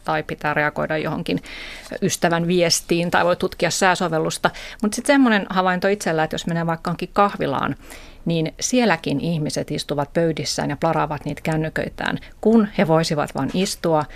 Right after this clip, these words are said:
nauttia hetken, rentoutua, antaa ajatusten virrata, katsoa ihmisiä, katsoa ikkunasta ulos. Ja vieläpä niin, että samassa pöytäseurueessa olevat ihmiset ovat kukin kumartuneena sen kännykkänsä ääreen, niin se, se on jo vähän outoa.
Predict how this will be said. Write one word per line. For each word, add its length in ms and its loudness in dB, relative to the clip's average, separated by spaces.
nauttia 520 4
hetken, 520 0
rentoutua, 600 0
antaa 260 -2
ajatusten 500 -2
virrata, 380 0
katsoa 480 -4
ihmisiä, 460 -2
katsoa 320 -2
ikkunasta 540 -4
ulos. 360 -2
Ja 80 4
vieläpä 320 2
niin, 220 6
että 180 -4
samassa 400 -2
pöytäseurueessa 920 2
olevat 300 -4
ihmiset 480 -4
ovat 220 2
kukin 420 2
kumartuneena 640 0
sen 300 -4
kännykkänsä 580 -4
ääreen, 360 0
niin 80 -4
se, 240 -2
se 160 4
on 100 6
jo 100 4
vähän 300 6
outoa. 460 -4